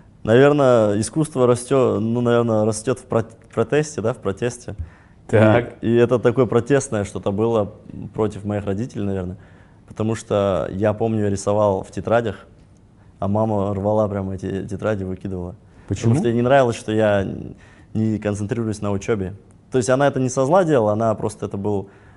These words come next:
Speaker 1: э, такой у нас, э, биф, знаешь, с мамой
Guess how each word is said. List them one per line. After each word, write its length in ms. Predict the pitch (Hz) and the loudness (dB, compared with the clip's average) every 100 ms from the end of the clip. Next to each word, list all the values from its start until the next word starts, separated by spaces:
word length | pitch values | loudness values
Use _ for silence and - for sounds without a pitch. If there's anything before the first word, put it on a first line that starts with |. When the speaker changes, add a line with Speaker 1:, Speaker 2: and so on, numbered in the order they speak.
| - - | -20 -8
Speaker 1:
э, 240 | 90 90 | -6 -4
такой 300 | 98 98 107 | -6 -4 -2
у 100 | 98 | 0
нас, 360 | 104 98 - - | -2 -4 -6 -10
э, 480 | - 95 95 82 95 | -10 -8 -8 -8 -8
биф, 360 | 92 110 107 - | -6 -4 -4 -4
знаешь, 260 | 101 107 | -8 -8
с 80 | - - | -10 -6
мамой 360 | 104 101 92 | -4 -4 -8